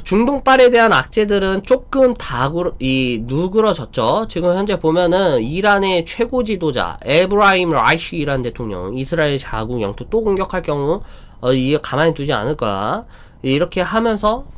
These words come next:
전면전은 또 안 할 거다라고 얘기를 하면서 선을 그었어요. 그래서 이스라엘은 지금 뭐 저항의 축이라고 하는 이란이라든지 여러 가지 국가를 건드리는 거는 조금 우리도 좀 소극적으로 하겠다라고 얘기를 하면서도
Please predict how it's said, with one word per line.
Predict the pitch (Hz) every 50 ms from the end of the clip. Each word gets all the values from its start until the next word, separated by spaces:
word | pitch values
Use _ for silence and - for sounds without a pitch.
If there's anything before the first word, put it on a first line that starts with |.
| - -
전면전은 | - - 160 165 190 214 226 226 220 214 202 180 - 156
또 | 165 180 170 147 117 90 - - - - - - -
안 | - - 123 143 156
할 | 170 165 -
거다라고 | - 151 147 143 139 127 120 113 117 117 107
얘기를 | 95 98 104 120 120 123
하면서 | 131 131 131 127 123
선을 | - - 214 220 233 190
그었어요. | 139 107 92 - - 85 80 85
그래서 | 104 135 139 -
이스라엘은 | 147 123 131 175 190 - 233 226 214 208 202 196 196 180 165
지금 | - 139 135 180 180 143 110 - - - - - - - - -
뭐 | - 107 117 120
저항의 | 117 - 131 143 160 180 190 185 185 175 -
축이라고 | - - 202 196 190 185 175 165 165 165 156 151 151 147
하는 | 143 139 139 151 143
이란이라든지 | 127 113 120 127 147 147 143 143 143 135 135 123 135 127 123 123 110
여러 | 98 104 127 131
가지 | 127 123 120 120 123 123
국가를 | 113 - 117 113 - 147 139 131 131
건드리는 | - 127 117 120 120 131 131 135 127 123 123 117
거는 | 123 123 120 135 139 131
조금 | 160 165 - - 185 190 196 - - - - -
우리도 | - 127 139 160 160 156 165 160
좀 | 151 160 156 156
소극적으로 | 151 - 196 190 202 - - 196 185 180 165 156
하겠다라고 | - 208 208 208 - - 185 165 151 147 147 147 131
얘기를 | 113 110 123 127 131
하면서도 | - 226 247 269 254 226 202 202 185 196 196 233 262